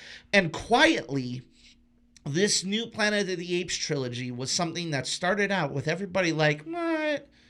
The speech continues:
What's, really? We're gonna make new Planet of the Apes movies?" And then they're like, "Motion capture with Andy Serkis." And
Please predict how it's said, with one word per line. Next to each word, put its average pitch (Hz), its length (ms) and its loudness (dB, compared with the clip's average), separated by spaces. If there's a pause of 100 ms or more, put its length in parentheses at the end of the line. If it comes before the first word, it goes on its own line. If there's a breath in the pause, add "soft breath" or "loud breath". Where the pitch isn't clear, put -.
(220 soft breath)
What's, 339 280 -6 (420)
really? 381 560 4
We're 320 140 2
gonna 247 140 0
make 240 220 0
new 269 120 -2
Planet 262 300 -2
of 240 40 -2
the 240 160 0
Apes 247 180 -6
movies?" 247 560 -4 (380 loud breath)
And 156 120 0
then 165 80 0
they're 156 120 0
like, 143 160 2
"Motion 156 300 2
capture 131 360 0
with 131 120 -4
Andy 139 220 -2
Serkis." 185 480 -4
And 135 40 -6